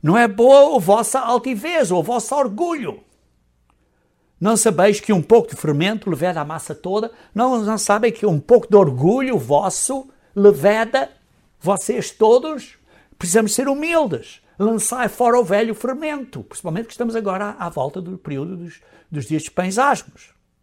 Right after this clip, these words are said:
"para que sejais nova massa. Sim, como sois de facto sem fermento", como agora no período dos pães asmos estamos sem fermento, precisamos tirar o fermento da nossa vida. <clears throat>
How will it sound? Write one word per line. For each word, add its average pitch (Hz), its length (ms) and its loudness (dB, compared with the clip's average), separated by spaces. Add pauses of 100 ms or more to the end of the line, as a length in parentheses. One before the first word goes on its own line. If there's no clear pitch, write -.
(720)
"para 185 160 2
que 170 100 -6
sejais 180 500 0
nova 240 280 2
massa. 294 500 -6 (720)
Sim, 320 300 -2
como 156 240 -2
sois 190 340 0
de - 100 -8
facto - 280 -8
sem 185 160 -6
fermento", 262 400 -10
como 160 220 -8
agora 139 240 -6
no 196 100 -10
período 135 220 -8
dos - 80 -18
pães 147 240 -8
asmos 143 260 -8
estamos 139 340 -10
sem 135 140 -10
fermento, 135 540 -14 (200)
precisamos 226 280 0
tirar 240 280 -4
o 202 40 -6
fermento 240 340 -6
da 247 80 0
nossa 254 300 -2
vida. 320 400 -8 (1300)
<clears throat> 170 460 -12